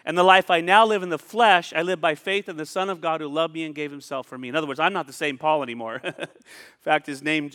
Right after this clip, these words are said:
was changed from Saul to Paul, Paul the Apostle. He said, "I'm not the same guy. I, I'm the same body, but I'm a new creation. Christ has cleansed me, he's changed me,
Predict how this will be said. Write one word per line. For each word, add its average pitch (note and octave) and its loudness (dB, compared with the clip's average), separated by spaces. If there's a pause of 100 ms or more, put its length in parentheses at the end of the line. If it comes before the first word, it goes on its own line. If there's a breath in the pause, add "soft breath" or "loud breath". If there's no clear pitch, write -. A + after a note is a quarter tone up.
was B2+ -10
changed D3 -2
from B2 -12 (260 soft breath)
Saul D3+ 0 (140)
to B2+ -8
Paul, C3 -4 (1120 soft breath)
Paul C#3 -2
the B2+ -12
Apostle. B2 -4
He B2 -18
said, D3 0
"I'm D3+ 2
not E3+ 2
the C#3+ -10
same D3 -2
guy. C#3 2
I, C#3 -2
I'm C#3+ -2
the C#3+ -8
same D3 -2
body, D3+ 0
but C#3+ -6
I'm C#3+ -6
a C3+ -10
new C#3+ -6
creation. C#3 -8
Christ C#3+ -8
has C3+ -18
cleansed D3+ -6
me, C#3 -8
he's C3 -12
changed D3 -6
me, C3+ -12